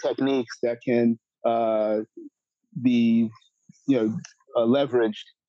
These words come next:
uh, to improve strength. So you're pro-, neurological techniques that sometimes get people out of pain, but can also make you, uh, stronger in a very, very, uh, temporary phase. Obviously, fitness has something to do with that.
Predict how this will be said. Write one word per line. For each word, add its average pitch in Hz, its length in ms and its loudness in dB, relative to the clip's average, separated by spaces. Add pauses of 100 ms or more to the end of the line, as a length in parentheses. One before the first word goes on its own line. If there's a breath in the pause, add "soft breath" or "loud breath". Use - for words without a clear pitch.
(140)
uh, 120 180 0
to 135 180 0
improve 123 340 0
strength. 117 460 -4 (240 soft breath)
So 127 140 0
you're 120 200 2
pro-, 123 220 -2 (280)
neurological 127 720 0
techniques 113 460 -2
that - 120 -4
sometimes 139 520 0
get 135 140 -2
people 123 260 -2
out 117 100 -2
of 113 60 -2 (100)
pain, 127 200 -4
but 113 160 -12
can 127 80 -4
also 127 180 0
make 120 300 4
you, 117 220 4 (380)
uh, 113 380 2 (100)
stronger 127 520 0
in 107 80 2
a 107 80 0
very, 117 280 0
very, 110 480 0 (140)
uh, 110 180 -2
temporary 117 520 0
phase. 104 280 0 (280)
Obviously, 135 460 -2
fitness 127 520 -2
has 110 180 -2
something 110 300 -6
to 104 60 -6
do 113 120 -2
with 104 140 -6
that. 101 140 -6